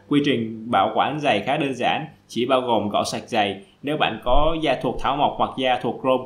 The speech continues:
không sáp, quy trình bảo quản có ba phần: giữ giày sạch, ướt và bọc sáp. Làm giày sạch bao gồm chùi sạch giày bằng bàn chải lông hoặc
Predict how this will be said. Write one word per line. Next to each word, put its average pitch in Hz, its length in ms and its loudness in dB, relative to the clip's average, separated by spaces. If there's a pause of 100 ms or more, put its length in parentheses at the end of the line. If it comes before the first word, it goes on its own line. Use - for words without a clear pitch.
không 131 220 -4
sáp, 165 260 -2 (400)
quy 147 140 2
trình 117 220 2
bảo 107 160 2
quản 107 300 0
có - 80 0
ba 131 240 4
phần: 104 300 0 (220)
giữ 131 360 -2
giày 151 200 2
sạch, 113 260 -2 (220)
ướt - 260 -4 (160)
và 117 200 4
bọc 107 200 -2
sáp. 151 220 -2 (460)
Làm 117 200 0
giày 120 160 0
sạch 120 200 -2 (180)
bao 131 140 2
gồm 120 280 2
chùi 123 140 2
sạch 117 180 -4
giày 113 220 0
bằng 107 260 0
bàn 107 200 2
chải 98 500 0
lông 139 320 2
hoặc 117 160 0